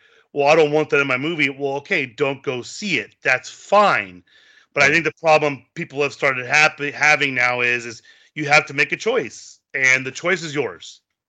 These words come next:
Speaker 1: Whether you wanna see it, whether you don't wanna see it,
Speaker 2: Right.
Speaker 1: just do
Speaker 2: Or
Speaker 1: what you
Speaker 2: if you, or if you wait for it to come out on Disney Plus or on video on demand or whatnot and choose to s-,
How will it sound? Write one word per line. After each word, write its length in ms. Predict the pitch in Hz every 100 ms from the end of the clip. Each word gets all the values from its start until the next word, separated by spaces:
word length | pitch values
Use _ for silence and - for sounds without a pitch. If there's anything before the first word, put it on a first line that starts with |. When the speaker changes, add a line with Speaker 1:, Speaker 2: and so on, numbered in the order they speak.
| _ _ _ _ _
Speaker 1:
Whether 200 | 135 123
you 120 | 139
wanna 220 | 147 165 175
see 240 | - 175
it, 80 | 170
whether 140 | 147
you 220 | 131 127 123
don't 220 | 147 160
wanna 160 | 160
see 280 | 151 160 151
it, 140 | 151 - _ _ _ -
Speaker 2:
Right. 320 | 104 98 101 _ _ _
Speaker 1:
just 200 | 175 147
do 80 | 131
Speaker 2:
Or 80 | 127
Speaker 1:
what 80 | 123
you 60 |
Speaker 2:
if 200 | 127 -
you, 120 | 127 - - _ _ -
or 140 | 131
if 120 | 131
you 100 | 123
wait 220 | 107 110 113
for 160 | 120
it 60 | 110
to 60 | -
come 160 | 113
out 140 | 107 107
on 160 | 95
Disney 340 | 90 110 104 101
Plus 480 | - 104 101 98 -
or 200 | 101 98
on 280 | 104 98 95
video 260 | 95 98
on 120 | 98 98
demand 340 | 98 98 101
or 60 | 92
whatnot 540 | 92 92 98 98 90
and 120 | 98
choose 500 | 87 - 98 95 90
to 540 | - - 101 95 92 87 _ _ _ _
s-, 220 | - -